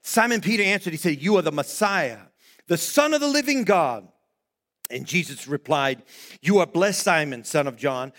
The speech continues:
because my Father in heaven has revealed this to you. You did not learn this from any human being." How many know that he probably felt pretty good in that moment? Right? But five verses later,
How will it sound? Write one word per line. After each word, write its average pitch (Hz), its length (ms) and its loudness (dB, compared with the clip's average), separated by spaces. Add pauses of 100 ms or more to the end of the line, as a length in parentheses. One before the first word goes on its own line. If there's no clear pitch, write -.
(160)
because 165 300 2
my 165 100 2
Father 220 460 0
in 220 40 -2
heaven 190 280 0
has 170 180 0
revealed 160 540 -2
this 220 180 -6
to 190 140 -4
you. 170 240 -2 (260)
You 185 180 0
did 165 200 -2
not 196 260 0
learn 269 400 2
this 269 240 -2
from 175 320 -4
any 226 380 0
human 202 680 -2 (240)
being." 156 600 0 (640)
How 247 160 2
many 247 160 2
know 208 160 2
that 170 80 0
he 170 80 -2
probably 185 260 0
felt 156 320 -2
pretty 165 180 0
good 151 220 -2
in 139 100 -6
that 135 200 -2
moment? 127 500 -8 (480)
Right? 185 220 2
But 175 100 2
five 233 300 2
verses 190 420 -2
later, 165 460 2